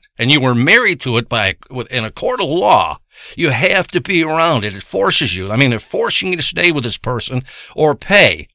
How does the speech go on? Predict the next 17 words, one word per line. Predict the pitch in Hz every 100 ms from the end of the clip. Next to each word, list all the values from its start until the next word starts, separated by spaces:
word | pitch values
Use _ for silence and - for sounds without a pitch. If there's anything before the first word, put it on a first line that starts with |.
| _
That's | 95 120
what | 139 120
a |
fucking | - - 110 131
marriage | 123 180 131
license | 123 104 104 110
is, | 117
and | 113 107 - - -
'cause | -
it's | -
enforced | 101 - 143 139 -
by | 135 127
law | 127 143
and | 139
all | 147
that | 156 190
shit. | - - 117 135